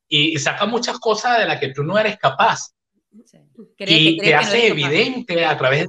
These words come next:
Speaker 1: esa presión. ¿Perdón?
Speaker 2: Que crees que no eres capaz, porque realmente tenías la capacidad.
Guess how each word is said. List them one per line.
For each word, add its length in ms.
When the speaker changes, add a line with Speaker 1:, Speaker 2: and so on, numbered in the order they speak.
Speaker 1:
esa 320
presión. 460
¿Perdón? 280
Speaker 2:
Que 140
crees 240
que 140
no 80
eres 120
capaz, 540
porque 220
realmente 360
tenías 260
la 80
capacidad. 520